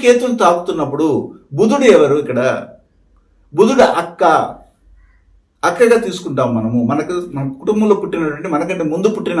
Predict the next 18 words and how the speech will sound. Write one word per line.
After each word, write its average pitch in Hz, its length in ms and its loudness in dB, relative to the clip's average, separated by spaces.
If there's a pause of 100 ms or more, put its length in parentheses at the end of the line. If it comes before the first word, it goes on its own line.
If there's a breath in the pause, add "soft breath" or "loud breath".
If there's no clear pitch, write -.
అమ్మాయి 135 360 0 (560 soft breath)
అక్క. 170 180 -4 (1120)
మన 285 80 6 (100)
కుటుంబంలోకి 254 640 6 (360)
పుడుతున్నటువంటి 233 720 0 (120)
బిడ్డలు, 185 340 4 (200)
ఆడబిడ్డలు, 175 600 4 (1200)
అంటే 180 240 2
ఒక 208 80 2 (240)
ఇద్దరికి 202 340 2
పెళ్ళయింది, 220 500 4 (320)
ఒక 151 140 -4
అబ్బాయికి 190 360 2
ఒక 156 120 -2
అమ్మాయికి, 151 400 0 (640 loud breath)
అమ్మాయి 254 340 4
పుట్టిందంటే 208 500 0 (400)
ఆమె 151 140 0